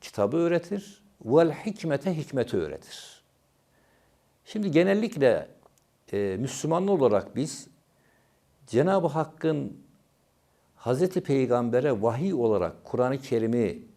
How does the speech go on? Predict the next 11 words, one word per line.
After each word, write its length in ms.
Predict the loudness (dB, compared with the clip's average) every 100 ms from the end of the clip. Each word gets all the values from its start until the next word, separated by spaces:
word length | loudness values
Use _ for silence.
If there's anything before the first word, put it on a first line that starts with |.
| _
verdiğinde 800 | -2 4 6 6 2 -2 -2 -2
herhangi 480 | 0 0 0 0 0
bir 340 | -2 -4 -10 -20 _ -14
şüphemiz, 600 | -10 -2 -2 -2 -6 -2
tereddütümüz 640 | 2 2 0 -6 -6 0
yoktur. 380 | 0 0 -2 -4
Bu 60 |
çok 300 | 0 0 6
yaygın 380 | 10 12 10 4
bir 100 | 2
bilgidir. 520 | -4 -10 -14 -20 -20